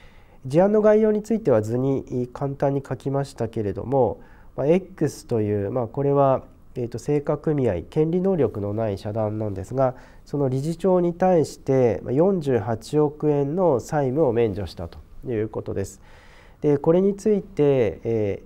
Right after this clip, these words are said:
ー、X、うー、は、えー、シーエフのところに書きましたが、えー、三十六の十七という所得税の、えー、給通達ですね。まあ、現行法では四十四条の二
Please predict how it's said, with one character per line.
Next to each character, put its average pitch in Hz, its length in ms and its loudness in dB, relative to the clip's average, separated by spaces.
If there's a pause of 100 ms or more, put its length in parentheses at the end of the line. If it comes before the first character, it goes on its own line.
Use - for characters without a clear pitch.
(160)
ー、 165 80 2
X、 120 640 -4 (260)
う 113 60 -10 (680)
ー、 131 40 -6
は、 135 300 4 (520)
え 98 540 -8 (260)
ー、 - 40 -20
シ - 180 -6
ー 185 140 4
エ 202 40 2
フ 170 140 -4
の 107 100 0
と 110 100 -6
こ 123 140 -4
ろ 117 60 0
に 104 180 -4
書 107 100 -8
き 127 140 -10
ま 127 140 -4
し - 100 -20
た 110 120 -6
が、 117 300 -2 (140)
え 95 500 -8
ー、 - 220 -20
三 196 260 -2
十 131 160 0
六 113 220 -2
の 131 160 2
十 123 240 -2
七 117 340 0 (120)
と 127 100 -8
い 123 100 -4
う 113 40 -4
所 123 160 -10
得 147 260 -4
税 151 260 2
の、 113 360 0 (340)
え 113 140 -6
ー、 107 60 -6
給 160 240 -2
通 180 280 0
達 98 340 -6 (240)
で 95 120 -10
す - 100 -18
ね。 120 180 -8 (460)
ま - 60 -12
あ、 - 20 -10
現 160 260 -4
行 175 220 -2
法 160 220 4
で 175 80 4
は 127 100 6
四 139 240 4
十 110 160 -2
四 120 220 0
条 98 180 -4
の 92 100 -4
二 123 180 -2